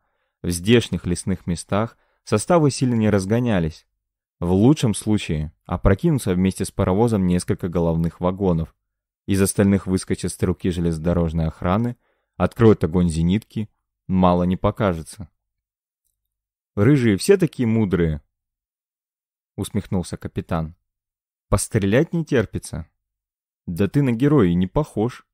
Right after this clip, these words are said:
У Журавлёва имелись основания так говорить. Хотя рыжеволосый,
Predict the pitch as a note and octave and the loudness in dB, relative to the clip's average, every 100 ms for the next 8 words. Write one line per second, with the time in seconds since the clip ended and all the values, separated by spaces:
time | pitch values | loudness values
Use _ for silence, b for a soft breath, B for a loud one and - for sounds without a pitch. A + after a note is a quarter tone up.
0 | _ _ _ _ _ _ _ _ _ _ | _ _ _ _ _ _ _ _ _ _
1 | _ _ G#2 F2+ G#2+ A2+ D3+ D#3 - C3 | _ _ -8 -2 2 2 2 0 -2 -2
2 | D3 D3+ F#2+ - E2 F#2 F2+ A2+ A2 - | 0 0 0 -4 -8 -4 -2 -2 -4 -6
3 | E2+ E2 E2 E2 G2 D#2 - _ _ _ | -8 -4 -4 -2 -2 -4 -8 _ _ _
4 | _ _ _ _ G2+ C3+ A2+ G2 G#2 G2 | _ _ _ _ 0 2 2 2 0 0
5 | F#2 A#2 - D#2+ D#2+ | 2 0 -2 -8 -10